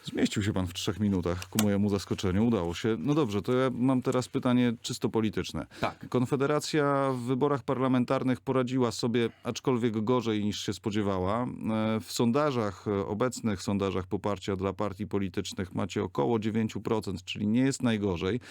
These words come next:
Speaker 1: Natomiast w samorządo-, w wyborach samorządowych nigdy nie byliście istotną siłą. C-,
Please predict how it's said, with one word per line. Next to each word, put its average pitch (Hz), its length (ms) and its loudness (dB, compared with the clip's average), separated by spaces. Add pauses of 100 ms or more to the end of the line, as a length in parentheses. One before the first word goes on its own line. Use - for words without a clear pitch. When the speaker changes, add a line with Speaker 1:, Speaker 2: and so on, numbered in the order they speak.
(260)
Speaker 1:
Natomiast 120 360 0
w - 140 -14
samorządo-, 120 720 2
w 104 160 -4
wyborach 123 360 -2
samorządowych 113 560 0
nigdy 95 260 0
nie 80 100 -4
byliście 76 340 -6
istotną - 400 -6
siłą. 85 360 -8 (400)
C-, - 120 -12